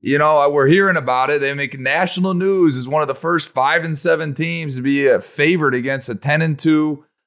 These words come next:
Mi-, Minnesota Vikings team. I mean, going in two-point favorites. I saw they were as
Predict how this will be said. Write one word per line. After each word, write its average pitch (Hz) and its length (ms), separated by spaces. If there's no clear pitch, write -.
Mi-, 127 400
Minnesota 190 560
Vikings 156 540
team. 101 320
I 104 60
mean, 113 180
going 160 300
in 143 240
two-point 196 680
favorites. 170 460
I 147 140
saw 151 280
they 147 100
were 131 140
as 117 140